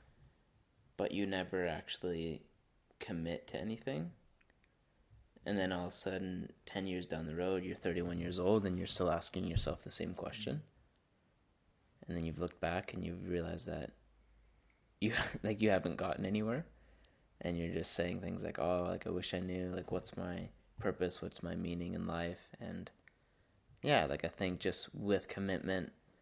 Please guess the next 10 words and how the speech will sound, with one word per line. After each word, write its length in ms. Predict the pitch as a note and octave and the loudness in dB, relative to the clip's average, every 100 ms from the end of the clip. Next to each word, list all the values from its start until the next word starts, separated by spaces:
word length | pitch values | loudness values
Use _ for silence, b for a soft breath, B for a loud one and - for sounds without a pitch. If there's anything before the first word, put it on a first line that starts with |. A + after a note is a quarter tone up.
| _ _ _ - | _ _ _ -2
like, 200 | F#2+ G#2 | 2 4
even 200 | G2 F#2 | 6 4
if 160 | F#2 | 0
it's 160 | F2+ - | 0 0
just 280 | - F2+ - | 2 2 4
subtle 240 | F2 F2 | 2 2
commitments 420 | - F2 D#2 E2+ | -2 -2 -2 -2
at 140 | D#2+ D#2 | -4 -6
a 20 | |
time, 480 | - E2+ D#2 G2 | -6 -6 -4 -4